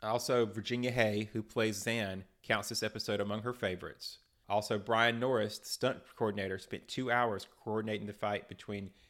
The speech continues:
Crace and Crichton before the cameras could begin rolling. And, uh, last of note, I'll mention that, uh, Pilot, uh, does not appear in this episode at all.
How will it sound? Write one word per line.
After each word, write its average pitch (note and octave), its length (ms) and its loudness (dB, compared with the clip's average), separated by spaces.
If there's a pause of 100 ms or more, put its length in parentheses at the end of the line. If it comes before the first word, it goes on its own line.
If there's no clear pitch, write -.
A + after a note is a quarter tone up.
(120)
Crace A2+ 380 0
and G#2 140 -10
Crichton F#2 440 0 (260)
before G#2 240 -6
the G2+ 60 -4
cameras G#2+ 400 -4
could G2+ 100 -10
begin F#2+ 280 -6
rolling. E2 340 -8 (400)
And, F#2 320 -8
uh, F#2 240 -8
last B2+ 280 4
of G#2+ 120 -6
note, G#2+ 280 2
I'll G2+ 120 0
mention G#2 300 -4
that, F#2+ 140 -2
uh, F2+ 200 -2
Pilot, C3 420 0 (220)
uh, F#2+ 180 -6 (220)
does G#2 160 -8
not A2 160 0
appear A2+ 180 -2
in G#2+ 80 0
this A2 140 -6
episode G2+ 320 -8
at F#2 120 -6
all. E2+ 300 -12